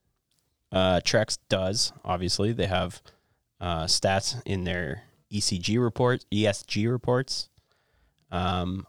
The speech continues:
on their website with reduction in environmental impact and commitment to improve every part of their business environmentally. And they have won multiple sustainability awards from third parties.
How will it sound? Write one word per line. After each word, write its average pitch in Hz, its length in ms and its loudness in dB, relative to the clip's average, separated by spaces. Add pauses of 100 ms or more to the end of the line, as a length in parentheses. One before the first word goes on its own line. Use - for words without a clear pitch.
on 92 120 -2
their 87 120 -2
website 127 480 4
with 92 180 -6
reduction 101 600 2
in 90 340 0
environmental 92 480 -2
impact 117 400 -4
and 92 160 -8
commitment 127 400 -4
to - 120 -6
improve 123 380 -4
every 139 200 -2
part 120 180 -2
of 110 80 -2
their 107 160 -2
business - 580 -2
environmentally. 127 800 -6 (800)
And 107 140 0
they 107 80 2
have 107 160 -2
won 107 320 4
multiple 98 400 2
sustainability 90 720 0
awards 90 300 -4
from - 160 -8
third - 200 -8
parties. - 380 -2